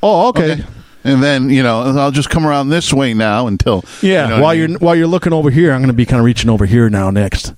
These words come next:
Speaker 2: Yeah, exactly.
Speaker 1: And that's what happened with the whole thing with Syria, you know? I mean, that's what that is, you know?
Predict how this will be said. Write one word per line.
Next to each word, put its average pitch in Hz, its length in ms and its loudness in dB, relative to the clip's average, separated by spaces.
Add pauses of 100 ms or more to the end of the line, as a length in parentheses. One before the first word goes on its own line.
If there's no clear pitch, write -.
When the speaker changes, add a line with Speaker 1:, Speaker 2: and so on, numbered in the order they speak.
(160)
Speaker 2:
Yeah, 127 240 0 (140)
exactly. 104 720 0
Speaker 1:
And - 80 -14 (260)
that's 143 160 -2
what 143 120 0
happened 139 320 0
with 135 80 2
the 131 80 2
whole 135 140 2
thing 143 220 0
with 143 100 2
Syria, 165 560 0 (140)
you 123 120 0
know? 156 400 0
I 143 140 0
mean, 143 180 2
that's 139 160 0
what 131 120 -6
that 160 180 2
is, 139 500 -2
you 135 140 0
know? 156 260 0